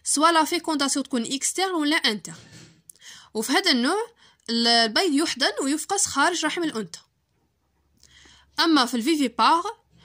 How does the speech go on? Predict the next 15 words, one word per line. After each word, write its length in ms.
œuf 80
fécondé 520
se 120
trouve 440
dans 380
le 220
tractus 760
génital 560
femelle. 420
معناه 360
البيض، 340
مب-، 300
ال-، 200
البويضات 500
المخصبة 680